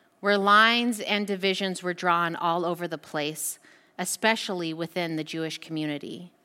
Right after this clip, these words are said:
People were elevated in society based on their gender, rankings within the faith community,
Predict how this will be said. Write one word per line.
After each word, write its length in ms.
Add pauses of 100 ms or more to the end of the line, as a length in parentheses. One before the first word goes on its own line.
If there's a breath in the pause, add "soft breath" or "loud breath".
(760)
People 340
were 200
elevated 640
in 160
society 680
based 400
on 140
their 160
gender, 580 (340 soft breath)
rankings 680
within 320
the 80
faith 340
community, 720